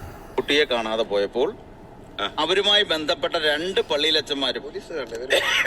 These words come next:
Speaker 1: ശ്രദ്ധിച്ചു കേട്ടോണം, രണ്ട്
Speaker 2: ആ.
Speaker 1: പള്ളിയിലച്ചന്മാരും, അന്നത്തെ അത് ലൈവ് തന്നെയാണ് അത്, രണ്ട് പള്ളിയിലച്ചന്മാരും രണ്ട് ഉദ്യോഗസ്ഥന്മാരുമാണ് എന്നെ കാണാൻ വന്നത്. ആ സമയത്ത് ഞാൻ പറഞ്ഞു,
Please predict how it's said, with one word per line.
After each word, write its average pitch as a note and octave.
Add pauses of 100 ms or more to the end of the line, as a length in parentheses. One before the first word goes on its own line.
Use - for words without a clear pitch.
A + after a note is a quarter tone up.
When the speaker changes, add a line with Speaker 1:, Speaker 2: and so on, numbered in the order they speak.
(120)
Speaker 1:
ശ്രദ്ധിച്ചു F#3+
കേട്ടോണം, C3+ (220)
രണ്ട് C#3
Speaker 2:
ആ. -
Speaker 1:
പള്ളിയിലച്ചന്മാരും, C#3+ (280)
അന്നത്തെ E3
അത് D#3+ (120)
ലൈവ് D#3+
തന്നെയാണ് C#3
അത്, F#2+ (480)
രണ്ട് E3+
പള്ളിയിലച്ചന്മാരും D3+
രണ്ട് F3+
ഉദ്യോഗസ്ഥന്മാരുമാണ് D3
എന്നെ B2+
കാണാൻ A#2
വന്നത്. F#2 (540)
ആ D#3+ (100)
സമയത്ത് E3
ഞാൻ D3
പറഞ്ഞു, C3